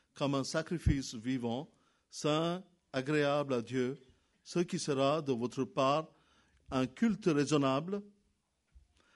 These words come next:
Ne vous conformez pas au siècle présent, mais soyez transformés par le renouvellement de l'intelligence, afin que vous discerniez quelle est la volonté de Dieu,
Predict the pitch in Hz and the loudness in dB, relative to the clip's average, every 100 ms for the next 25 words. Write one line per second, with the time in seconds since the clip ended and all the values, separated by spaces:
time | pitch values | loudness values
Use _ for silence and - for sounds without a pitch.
0 | _ 143 170 165 185 185 - 185 185 - | _ 4 6 6 4 12 12 12 2 2
1 | 233 208 165 202 208 185 175 151 143 120 | 4 4 4 2 2 0 -2 -2 -2 -4
2 | - _ _ _ - 139 135 - 170 165 | -8 _ _ _ -6 -2 -2 0 2 2
3 | 160 165 175 - 180 147 131 131 127 123 | 0 -2 -2 -2 0 2 2 0 -2 -2
4 | 131 143 185 160 139 120 120 - _ _ | 0 2 4 2 0 -2 -4 -8 _ _
5 | - 123 135 139 139 117 123 135 - - | -6 -2 -2 -2 -4 -2 -2 -2 -8 -18
6 | _ _ _ 135 143 - 170 175 170 160 | _ _ _ -2 -2 2 2 2 -2 -2
7 | 127 135 135 127 165 - 208 175 151 135 | -2 2 0 2 0 2 2 2 0 -2
8 | 131 - 151 147 135 117 156 196 - 139 | -4 -6 -6 -4 -4 0 0 0 0 -4
9 | 120 110 104 104 | -6 -6 -8 -10